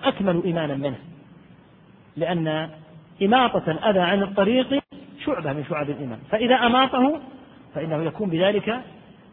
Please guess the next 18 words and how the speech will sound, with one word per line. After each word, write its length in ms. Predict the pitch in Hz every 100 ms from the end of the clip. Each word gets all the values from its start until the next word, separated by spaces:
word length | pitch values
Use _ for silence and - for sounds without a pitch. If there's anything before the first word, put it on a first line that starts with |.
| - - - - - 226
أزيد 420 | 190 151 156 147
إيمانا 600 | 156 165 147 180 196 247
ممن 400 | 240 202 190 165
لم 180 | 156 147
يمط 240 | 170 190 - 170
الأذى 280 | 151 147
عن 200 | 165 156
الطريق. 360 | 147 - 110 95 - - - -
فهذه 320 | 190 277 269
الشعب 380 | 247 - 240 240
تتفاوت، 540 | 185 165 143 156 143 139 - - - - - - - -
منها 300 | 240 277 262
شعب 320 | 262 277 269
لا 220 | 220 269 277
يمكن 380 | 277 226 202
أن 120 | 202 180
يكون 280 | 175 226
الإيمان 640 | 185 180 180 208 240 262